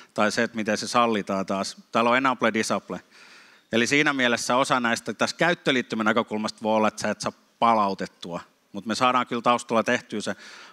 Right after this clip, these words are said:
paluukonfigurointi siellä. Ja tässä on niinku tämmönen perussetti,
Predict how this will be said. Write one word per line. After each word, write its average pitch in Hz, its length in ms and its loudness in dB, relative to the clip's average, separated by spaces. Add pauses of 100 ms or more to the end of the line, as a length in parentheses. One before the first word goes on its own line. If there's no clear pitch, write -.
(100)
paluukonfigurointi 104 1040 -2
siellä. - 220 -12 (800)
Ja 120 80 0
tässä 185 380 0
on 175 60 2
niinku 170 240 0
tämmönen 165 520 0 (540)
perussetti, 143 1080 0